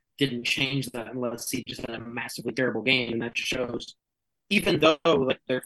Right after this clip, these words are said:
fighting for that spot, how much better position Ohio was in, and that's gonna carry over. Like,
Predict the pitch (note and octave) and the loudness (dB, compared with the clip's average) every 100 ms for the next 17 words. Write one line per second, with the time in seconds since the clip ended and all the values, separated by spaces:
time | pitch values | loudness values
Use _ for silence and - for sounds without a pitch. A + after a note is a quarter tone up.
0 | C#3 C3 C3+ B2 - - C3 A#2+ - _ | 2 2 2 -2 -2 2 2 2 -6 _
1 | _ - C3 B2+ - B2+ B2 B2 B2+ - | _ -2 0 0 0 0 0 -2 -4 -2
2 | A2 A2+ A#2+ A#2 G#2 G#2+ - G#2+ G#2 - | -6 -6 -6 -6 -6 -8 -8 -8 -12 -16
3 | _ _ _ _ _ _ A#2+ A2 G#2+ A#2 | _ _ _ _ _ _ -6 -4 -4 -6
4 | - A2 - - A2+ A2 A2+ G2+ - _ | -6 -10 -10 -6 -4 -4 -8 -12 -18 _
5 | - G#2+ G2+ | -10 -8 -8